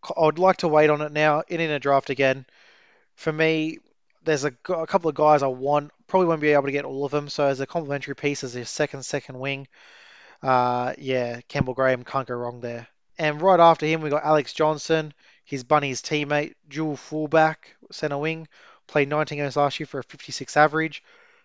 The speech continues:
Current value, four hundred ninety-five thousand two hundred dollars.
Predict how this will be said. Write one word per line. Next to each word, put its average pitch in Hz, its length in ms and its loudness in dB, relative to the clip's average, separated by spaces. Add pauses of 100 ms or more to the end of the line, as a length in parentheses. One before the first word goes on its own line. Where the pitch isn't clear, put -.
Current 139 320 0
value, 139 400 2
four 160 200 -4
hundred 135 200 -4
ninety-five 135 380 -8
thousand 131 260 -4
two - 140 -10
hundred 127 220 -10
dollars. 156 480 0